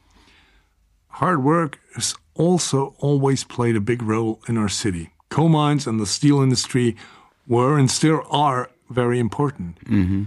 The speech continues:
Speaker 1: And the people here also identify very much with hard work.
Speaker 2: Oh, yeah. <clears throat>
Speaker 1: Um, that's why I think it's a good fit, because Marla Glenn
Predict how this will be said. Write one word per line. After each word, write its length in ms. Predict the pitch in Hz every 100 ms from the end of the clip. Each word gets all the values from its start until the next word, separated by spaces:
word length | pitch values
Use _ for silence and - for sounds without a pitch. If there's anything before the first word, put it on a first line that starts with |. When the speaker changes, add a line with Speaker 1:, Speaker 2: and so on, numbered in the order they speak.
| - _ -
Speaker 1:
And 120 | 113
the 80 | 107
people 340 | 165 175 135
here 340 | 101 120 147 -
also 420 | - 127 123 123 127
identify 640 | 117 113 151 131 - 101
very 360 | 95 101 101 101
much 360 | 101 92 -
with 180 | 113 90
hard 460 | - - 110 101 101
work. 420 | 107 85 - - -
Speaker 2:
Oh, 180 | 98 104
yeah. 300 | 101 78 - - _
<clears throat> 200 | - -
Speaker 1:
Um, 280 | 85 104 110 -
that's 200 | 147 135
why 180 | 185 165
I 40 |
think 300 | 139 190 185 - _ _ _ -
it's 160 | 135
a 40 | 131
good 240 | 156 147
fit, 300 | - 185 - - - -
because 240 | - 135 131
Marla 300 | 135 143 131
Glenn 320 | 135 143 151